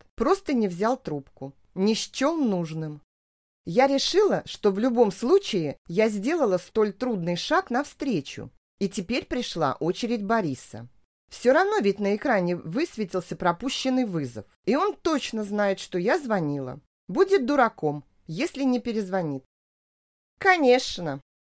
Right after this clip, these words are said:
флегматично согласился Гоша. «Ты полоскалась в ванне постороннего мужчины,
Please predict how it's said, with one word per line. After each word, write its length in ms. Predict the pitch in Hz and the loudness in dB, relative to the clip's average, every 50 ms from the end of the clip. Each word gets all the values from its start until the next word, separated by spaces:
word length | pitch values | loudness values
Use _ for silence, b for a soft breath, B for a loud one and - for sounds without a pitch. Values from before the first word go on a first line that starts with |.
| _ _ _ _ | _ _ _ _
флегматично 880 | - 208 214 220 196 202 208 202 202 - - 311 - - - 285 269 | -2 -2 -2 0 0 2 2 0 0 0 -4 -4 -4 -4 -2 -2 -2
согласился 760 | 269 - 226 196 175 175 175 170 - 185 185 190 - - - 175 | -2 -2 -2 0 0 0 0 0 -2 -4 -4 -4 -4 -6 -6 -6
Гоша. 540 | 170 147 143 135 131 - - 113 123 135 - - - _ _ - | -4 -4 -4 -4 -6 -8 -12 -14 -14 -14 -16 -20 -20 _ _ 0
«Ты 120 | 370 392 | 2 2
полоскалась 800 | 392 - 254 226 208 208 208 - - 254 285 294 254 208 - - | 4 4 4 6 6 6 4 2 2 4 4 4 4 2 0 -4
в 160 | 190 180 170 | -6 -2 2
ванне 320 | 202 247 262 262 240 196 | 2 4 4 4 2 0
постороннего 800 | 170 - 185 - - - 202 196 214 247 254 233 214 180 175 175 | 0 -2 -6 -4 0 2 4 4 4 4 4 2 2 2 2 2
мужчины, 680 | 180 175 170 - - - - - 156 147 156 175 220 | 2 0 -2 -4 -6 -8 -8 -6 -6 -6 -6 -6 -8